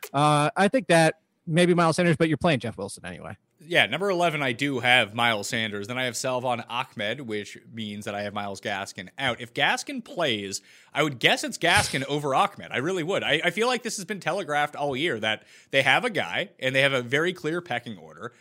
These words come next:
Speaker 2: and whoever is active for that game is the guy that touches the ball the most.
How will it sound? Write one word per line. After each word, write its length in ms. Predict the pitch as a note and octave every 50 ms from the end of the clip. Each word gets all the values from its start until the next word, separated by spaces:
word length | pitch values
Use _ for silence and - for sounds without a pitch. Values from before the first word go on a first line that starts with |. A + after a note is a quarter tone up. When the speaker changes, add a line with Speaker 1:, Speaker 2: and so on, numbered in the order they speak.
| _ _ -
Speaker 2:
and 240 | A2+ A#2 A2+ A2 G2+
whoever 400 | G2 A#2+ B2 B2+ C3+ C#3+ D#3 E3
is 120 | D#3+ D3+ -
active 340 | G#2+ A2+ B2 - - C3 -
for 60 | -
that 160 | C3+ C3+ C3+
game 240 | - A2 G#2 A2 C#3
is 80 | C#3 A#2
the 60 | G#2+
guy 140 | A2 A2 B2
that 80 | B2+ B2
touches 240 | C3+ C#3 C#3 D#3 D#3+
the 60 | F3
ball 160 | G#3+ - -
the 60 | F3 -
most. 340 | - - - - - -